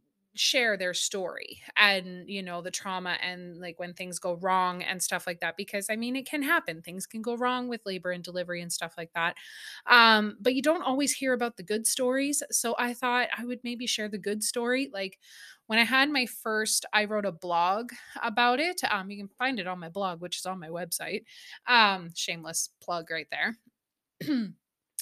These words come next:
But I wrote a blog about it, and I did get some really good feedback from people saying, like, "Thanks for sharing your story. It's good to know that, like,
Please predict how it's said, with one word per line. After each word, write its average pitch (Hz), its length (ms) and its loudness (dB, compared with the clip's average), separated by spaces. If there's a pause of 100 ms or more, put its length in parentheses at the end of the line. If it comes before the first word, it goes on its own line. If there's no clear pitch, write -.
(160)
But 226 320 6
I 240 80 8
wrote 285 140 10
a 269 40 6
blog 226 300 6
about 196 180 4
it, 196 80 2
and 226 100 2
I 226 60 4
did 262 220 -2
get 294 160 2
some 269 160 -2
really 226 200 -2
good 208 220 -4
feedback 214 400 0
from 202 140 -10
people 196 240 -8
saying, 233 260 0
like, 180 240 -8
"Thanks 220 240 -4
for 285 140 -4
sharing 226 260 0
your 226 100 -6
story. 185 380 -4
It's 190 140 -10
good 208 220 -4
to - 140 -8
know 196 340 -2
that, 190 220 0
like, 185 280 2